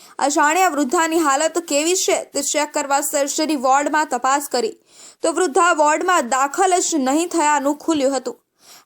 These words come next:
હેલ્પ ડેસ્કના સ્ટાફે તપાસ શરૂ કરતા વૃદ્ધા ઇમરજન્સી વિભાગથી અડધો કિલોમીટર દૂર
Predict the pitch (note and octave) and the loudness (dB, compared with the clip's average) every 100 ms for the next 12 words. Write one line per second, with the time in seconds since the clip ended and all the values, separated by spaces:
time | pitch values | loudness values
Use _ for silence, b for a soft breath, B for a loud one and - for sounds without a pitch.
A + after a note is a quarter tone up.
0 | D4 C#4+ D4+ D4 D4 D4 D#4+ D4 D4+ - | -2 -2 -2 -2 -2 -4 0 0 0 0
1 | D4+ D4 D4 C#4+ D4 D4+ E4+ F4 F4 D4+ | 0 2 2 2 0 0 0 0 0 0
2 | F4+ C#4+ C4 C4+ C4+ A3+ C4 A3+ D#4 E4 | 0 -2 0 0 0 -2 -6 -4 0 2
3 | F4 C#4+ C#4+ D4 D#4+ D#4 D4+ E4+ C#4 B3+ | 2 0 -2 -2 -2 -4 -2 -2 -2 -2
4 | C#4 C#4 D4 D4 D#4+ - B3+ C#4 D#4+ D4 | 0 0 -2 -2 -2 0 -2 0 -2 0
5 | C#4 C#4 C4 C#4+ C4 C4+ D#4 | -2 -2 0 -2 -2 -2 -2